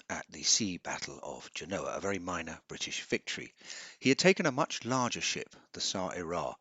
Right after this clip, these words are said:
slaloming back and forth, releasing raking gunfire without letting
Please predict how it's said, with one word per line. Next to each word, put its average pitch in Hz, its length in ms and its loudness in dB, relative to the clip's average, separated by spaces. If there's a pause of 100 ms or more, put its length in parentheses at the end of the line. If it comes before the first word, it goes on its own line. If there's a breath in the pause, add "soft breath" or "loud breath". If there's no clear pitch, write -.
slaloming 113 760 4
back 104 200 6
and 98 100 -6
forth, 95 320 0 (440 loud breath)
releasing 101 560 4
raking 110 420 0
gunfire 92 540 2 (340 loud breath)
without 127 380 4
letting 110 420 2